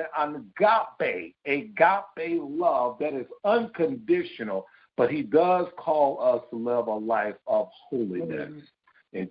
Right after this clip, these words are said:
Speaker 1: Jesus' name.
Speaker 2: And when we think about the Advent season, too, you can't help but think back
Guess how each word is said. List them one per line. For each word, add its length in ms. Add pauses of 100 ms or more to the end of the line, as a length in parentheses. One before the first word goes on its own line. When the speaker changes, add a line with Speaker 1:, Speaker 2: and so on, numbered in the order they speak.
(120)
Speaker 1:
Jesus' 360 (120)
name. 380 (260)
Speaker 2:
And 100
when 140
we 80
think 280
about 280
the 120
Advent 400 (120)
season, 420
too, 380
you 100 (100)
can't 320
help 300
but 140 (100)
think 280
back 280